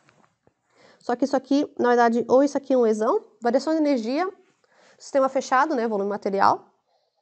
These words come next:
Variação do calor mais variação do trabalho. O fato do negativo ali no trabalho é só porque depende da convenção. Ahn, isso daqui tá em joule ou em watts, tá?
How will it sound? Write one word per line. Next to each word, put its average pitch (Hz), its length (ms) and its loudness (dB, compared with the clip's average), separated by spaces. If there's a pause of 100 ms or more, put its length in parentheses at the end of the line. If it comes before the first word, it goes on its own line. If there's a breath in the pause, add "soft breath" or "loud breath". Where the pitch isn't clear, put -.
(1300 soft breath)
Variação 254 260 0
do 277 60 0
calor 277 300 4
mais 262 240 0
variação 233 320 -4
do - 20 -8
trabalho. 233 460 0 (240)
O - 60 -18
fato 247 320 0
do 240 100 -2
negativo 240 480 0
ali 262 100 0
no 247 120 -2
trabalho 226 320 -2
é 233 40 -4
só 233 160 -4
porque 226 180 -10
depende 233 240 -6
da 220 60 -8
convenção. 208 580 -6 (1300 soft breath)
Ahn, 277 840 4
isso 302 240 -4
daqui 285 260 -2
tá 233 720 0 (400)
em 208 220 -2
joule 311 600 2
ou 226 280 0
em 208 160 -4
watts, 220 520 -6
tá? 247 260 -6